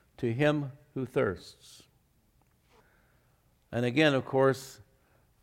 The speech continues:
this goes well beyond physical thirst. It speaks of that spiritual thirst, that inner thirst for love,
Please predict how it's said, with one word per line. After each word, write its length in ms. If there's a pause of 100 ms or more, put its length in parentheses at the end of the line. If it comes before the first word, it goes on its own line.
(100)
this 180
goes 320
well 240
beyond 500
physical 500
thirst. 440
It 120
speaks 400
of 120
that 360 (380)
spiritual 680
thirst, 560
that 420
inner 300
thirst 640 (1700)
for 200
love, 640